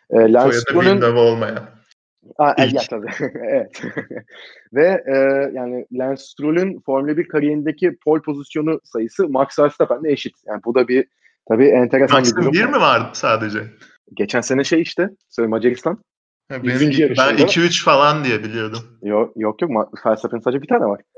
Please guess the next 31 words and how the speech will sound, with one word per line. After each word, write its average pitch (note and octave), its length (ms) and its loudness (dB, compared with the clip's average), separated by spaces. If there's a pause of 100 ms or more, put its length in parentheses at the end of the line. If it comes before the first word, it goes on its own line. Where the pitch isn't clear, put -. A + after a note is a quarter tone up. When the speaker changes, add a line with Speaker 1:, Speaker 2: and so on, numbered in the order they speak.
Speaker 2:
Abi, A2 180 0
Speaker 1:
Geçen A2 140 -2
sene A2+ 40 -4
Speaker 2:
rezillik. A2 200 -2
Speaker 1:
Macaristan'da D#3 800 0 (220)
yüzüncü C#3 440 -2
yarışında D#3 360 0
ilk D3+ 260 -2
polini B2 220 0
aldı. A2 400 -2 (240)
Speaker 2:
<laughs> - 360 -16
Speaker 1:
Onun C3+ 160 -2
haricinde D3+ 320 4
Max C#3+ 260 0
Verstappen'in C#3+ 400 -2
de F3+ 80 -4
poli D#3+ 200 -2
yok. C#3+ 200 2
Yani G#2+ 160 -8
o B2 320 -4
tabii B2+ 340 -6
biraz, B2+ 320 -2 (460)
e, F#2 200 0 (340)
<laughs> - 400 -12
ilginç C3 420 -2
bir B2+ 80 -2
durum. C3 280 0 (500)
E, A#2 400 6
tabii D#3 180 4
Lance A#2+ 220 2
Stroll, D#3 420 0